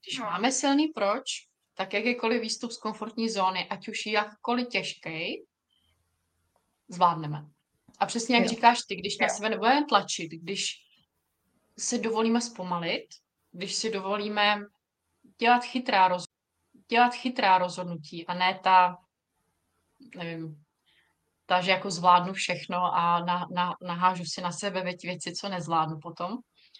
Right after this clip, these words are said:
Speaker 1: když si tam ten tlak sami ne-, nasadíme, tak, tak přesně nebudeme tolik ve stresu a zvládneme jakýkoliv vykročení z komfortní zóny.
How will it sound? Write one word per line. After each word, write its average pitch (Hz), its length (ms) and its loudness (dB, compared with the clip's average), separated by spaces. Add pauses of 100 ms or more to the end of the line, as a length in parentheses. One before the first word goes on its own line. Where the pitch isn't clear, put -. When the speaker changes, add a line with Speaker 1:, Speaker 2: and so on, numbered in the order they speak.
(220)
Speaker 1:
když - 140 -6
si - 60 -10
tam 175 160 -2
ten 180 160 -2
tlak 180 200 0
sami 185 260 -4
ne-, 180 240 -6
nasadíme, 165 640 -4
tak, 185 160 2 (720)
tak 196 140 4
přesně 220 280 0
nebudeme 214 460 2
tolik 208 300 -4
ve 190 80 -2
stresu 175 720 -6
a 185 160 8
zvládneme 180 640 6 (840)
jakýkoliv 170 760 -2
vykročení 165 500 -6
z - 60 -8
komfortní 160 500 -8
zóny. 151 420 0